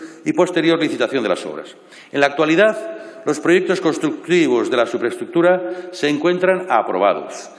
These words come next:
y nuestro deseo sería el que, una vez superadas las trabas administrativas, eh, precisamente, hoy tengo entendido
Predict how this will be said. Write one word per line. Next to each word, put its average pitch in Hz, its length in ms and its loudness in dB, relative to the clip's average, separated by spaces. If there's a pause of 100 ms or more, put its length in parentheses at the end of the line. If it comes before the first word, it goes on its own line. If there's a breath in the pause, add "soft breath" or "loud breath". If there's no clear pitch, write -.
(220 loud breath)
y 127 60 -4
nuestro 151 300 0
deseo 156 320 2
sería 175 480 2
el - 120 -4
que, 170 100 0
una 208 120 4
vez 180 140 0
superadas 143 400 0
las 117 140 -4
trabas 135 280 0
administrativas, 104 880 -2 (680 loud breath)
eh, - 100 -8
precisamente, 165 760 -2
hoy 110 120 -4
tengo 120 200 -2
entendido 113 480 -2